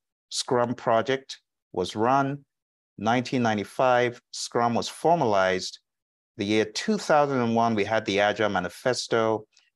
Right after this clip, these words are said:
And now in twenty twenty-one, we hybridize various approaches to project management. So project management has been on a journey.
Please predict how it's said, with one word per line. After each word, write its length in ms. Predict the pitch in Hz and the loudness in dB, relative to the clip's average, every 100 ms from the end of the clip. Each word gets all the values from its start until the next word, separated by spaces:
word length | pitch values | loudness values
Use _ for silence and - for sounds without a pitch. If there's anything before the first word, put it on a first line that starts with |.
| _ - | _ -6
And 260 | 101 104 | -2 0
now 220 | 113 123 117 | 2 2 0
in 100 | 98 | -2
twenty 340 | - 110 110 | -2 0 -2
twenty-one, 840 | - 98 92 92 123 120 117 117 - _ - | -2 -4 -2 0 2 2 0 -6 -12 _ -6
we 180 | 98 98 | -2 -2
hybridize 1000 | - - 139 135 120 113 107 101 98 - _ _ | -4 0 0 2 2 4 4 2 0 -4 _ _
various 480 | 95 120 110 110 - | -4 0 2 2 0
approaches 640 | 95 - 104 98 - 95 - | -6 -2 -2 -2 -4 -6 -6
to 460 | - 107 98 92 _ | -4 -2 -2 -6 _
project 400 | - 98 92 85 | -2 -2 -2 -4
management. 540 | 101 107 104 90 76 - | -2 0 -2 -4 -10 -6
So 100 | 123 | -4
project 400 | 165 180 175 135 | -2 -2 -2 0
management 480 | 123 120 120 113 - _ _ 104 | 0 0 -2 -4 -6 _ _ -2
has 160 | 90 | -2
been 180 | - 110 | -2 0
on 140 | 95 | 0
a 60 | 85 | -4
journey. 500 | 87 104 90 69 | -2 0 0 -4